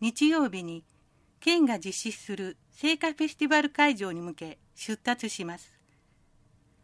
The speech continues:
八月十四日土曜日、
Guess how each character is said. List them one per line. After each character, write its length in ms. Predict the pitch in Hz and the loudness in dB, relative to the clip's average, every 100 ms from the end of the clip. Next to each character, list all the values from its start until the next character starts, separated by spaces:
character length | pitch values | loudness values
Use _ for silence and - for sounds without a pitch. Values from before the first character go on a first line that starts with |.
| _ _ _ _ | _ _ _ _
八 360 | - 254 254 339 | -2 -2 0 0
月 280 | 339 330 320 | 0 2 2
十 260 | 240 320 | 4 4
四 200 | 262 202 180 | 2 0 -4
日 240 | - 185 - | 2 2 2
土 140 | 185 226 | -4 -2
曜 260 | 233 247 | 0 0
日、 220 | 151 156 | -4 -10